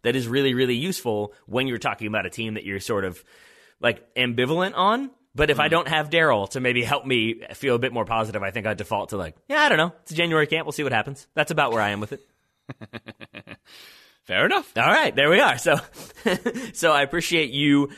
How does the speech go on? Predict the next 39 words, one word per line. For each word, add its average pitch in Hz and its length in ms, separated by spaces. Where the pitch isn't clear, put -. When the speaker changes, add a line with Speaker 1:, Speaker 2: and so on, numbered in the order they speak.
Speaker 1:
uh, 120 300
being 123 340
excited 120 420
about, 110 320
uh, 120 180
at 160 120
least 247 260
one 127 160
player 104 200
in 101 80
this 95 120
roster, 104 380
maybe 165 260
a 101 60
couple 87 240
more. 92 300
Uh, 123 380
but 147 340
I 131 200
think 139 220
until 160 580
they 131 140
play 131 200
their 127 160
games, 135 300
until 120 220
we 113 120
have 107 160
more 107 160
results, 113 360
maybe 101 200
we 98 140
can 104 260
bring 113 280
this 107 160
episode 98 600
to 104 180
a 92 40
close. 117 500